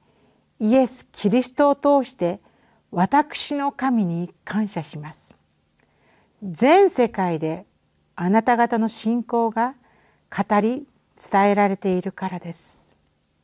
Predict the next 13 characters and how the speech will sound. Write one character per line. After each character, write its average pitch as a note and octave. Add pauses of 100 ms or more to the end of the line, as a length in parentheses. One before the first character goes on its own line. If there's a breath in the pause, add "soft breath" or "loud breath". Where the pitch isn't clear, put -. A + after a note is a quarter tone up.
(2250 soft breath)
幸 A#3
せ B3+
な B3
伝 A#3+
道 B3
者 A#3
だ G#3
な A3
と G3+
思 F3
い F3
ま E3+
す。 -